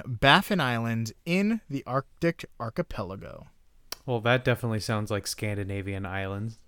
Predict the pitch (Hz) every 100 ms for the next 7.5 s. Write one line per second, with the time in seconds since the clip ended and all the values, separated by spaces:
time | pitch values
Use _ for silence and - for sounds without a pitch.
0 | - - - 151 147 135 117 113 123 -
1 | - 135 160 160 143 131 147 147 139 131
2 | 127 120 104 175 - 98 104 117 - -
3 | - 160 139 147 147 - - - 135 165
4 | 277 302 208 160 147 135 147 143 135 135
5 | 123 120 127 139 180 151 131 117 120 127
6 | 139 - 123 117 139 151 131 - 202 196
7 | 131 117 127 170 185